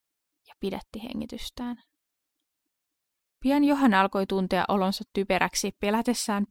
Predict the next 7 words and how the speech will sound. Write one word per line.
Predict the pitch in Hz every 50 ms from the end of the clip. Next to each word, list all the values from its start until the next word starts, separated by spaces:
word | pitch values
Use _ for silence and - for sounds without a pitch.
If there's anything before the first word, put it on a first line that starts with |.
| _ _
pikkutyttöä. | - 233 220 _ - 180 - 175 165 _ _ - - 175 175 185 - _ _ _ _ _ _ _ _ _ _ _ _ _ _ _
Tyttö | - 262 - - - 285 262
varmasti | 294 302 311 277 247 233 - - 220 196 190
lähtisi | 190 196 180 - 196 180 190 180
pois, | - 180 180 175 175 - -
kun | - 180 170
tajuaisi | 180 175 180 180 175 170 170 175 - 180 175